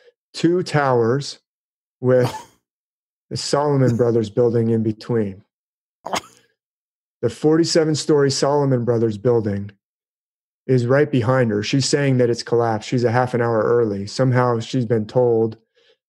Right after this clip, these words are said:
Speaker 1: "Hey, you gotta announce that the Solomon Brothers building is going down." Building seven is
Speaker 2: Which
Speaker 1: also
Speaker 2: is
Speaker 1: known
Speaker 2: w-,
Speaker 1: as
Speaker 2: it's, which
Speaker 1: the
Speaker 2: is weird that they would
Speaker 1: Solomon
Speaker 2: make
Speaker 1: Brothers
Speaker 2: that
Speaker 1: building.
Speaker 2: mistake. I mean, that, I, that to me is
Speaker 1: It's
Speaker 2: sm-
Speaker 1: weird unless
Speaker 2: s-
Speaker 1: they're putting it in your face.
Speaker 2: Exactly.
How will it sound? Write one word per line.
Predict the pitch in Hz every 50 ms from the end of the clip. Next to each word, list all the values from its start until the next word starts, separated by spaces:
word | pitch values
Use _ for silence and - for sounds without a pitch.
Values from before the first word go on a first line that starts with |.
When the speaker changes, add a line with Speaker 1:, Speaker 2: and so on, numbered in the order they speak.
| _ -
Speaker 1:
"Hey, | 127 127
you | 127 127
gotta | 120 131 127 123
announce | 117 120 123 123 120 -
that | 123 113
the | 113
Solomon | 104 - 131 135 135 120 113 110 107
Brothers | 101 113 110 104 110 107 104
building | - 117 113 110 113 107 107
is | 101 98
going | - 107 104 101
down." | 101 110 110 110
Building | 104 147 165 170 175 160
seven | - - 175 160 139 139 131
is | 120 113
Speaker 2:
Which | 165 160 135 -
Speaker 1:
also | 170
Speaker 2:
is | 151
Speaker 1:
known | 117 - -
Speaker 2:
w-, | - 107 110
Speaker 1:
as | 107
Speaker 2:
it's, | 104 -
which | 156 165 113 -
Speaker 1:
the | 165
Speaker 2:
is | 147 127
weird | 143 160 180 180 160 135
that | 127 123
they | 104 127
would | 127 127
Speaker 1:
Solomon | 131 123 123
Speaker 2:
make | 131 131
Speaker 1:
Brothers | 117 107 101
Speaker 2:
that | 101 107 107 104 104 107 - 117
Speaker 1:
building. | 104 127 120 110
Speaker 2:
mistake. | 101 92 -
I | 113
mean, | 110 107 107 107 107
that, | 117 127 120
I, | 101 104 113 117
that | 110 123 135 123 104 101 113 -
to | - -
me | 135 135 127 120
is | 110 - - - - _ _ _ _ _ _ _ _ _ _ _ _ -
Speaker 1:
It's | 117 110
Speaker 2:
sm- | - 120 139
Speaker 1:
weird | 143 156 160 151 139 127
unless | 131 123 127 135 -
Speaker 2:
s- | -
Speaker 1:
they're | - 123
putting | - - - 131 131 127
it | 127 120
in | 123 123 123
your | 117 113
face. | 110 - - 120 117 110 101 -
Speaker 2:
Exactly. | 147 151 151 139 117 127 127 110 104 101 101 98 90 90